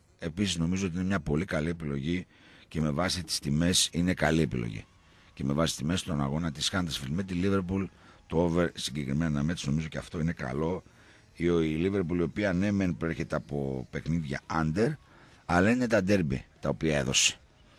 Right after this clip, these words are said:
Έτσι δηλαδή με Chelsea, με City, είναι τα derby, όπου εκεί είσαι, ε, πώς να το πούμε, είσαι λίγο προσεκτικός.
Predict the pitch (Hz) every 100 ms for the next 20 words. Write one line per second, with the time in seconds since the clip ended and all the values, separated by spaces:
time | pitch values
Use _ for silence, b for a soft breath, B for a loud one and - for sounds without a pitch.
0 | B B B B B B 107 82 76 80
1 | 73 60 120 123 - 104 67 - - 123
2 | - 123 113 113 107 101 92 82 73 73
3 | 92 - 131 - - 117 - 113 - B
4 | B B B B - 90 82 80 80 76
5 | 73 71 69 67 65 64 58 - - -
6 | - 95 82 67 67 80 - 95 101 95
7 | - - - - 78 -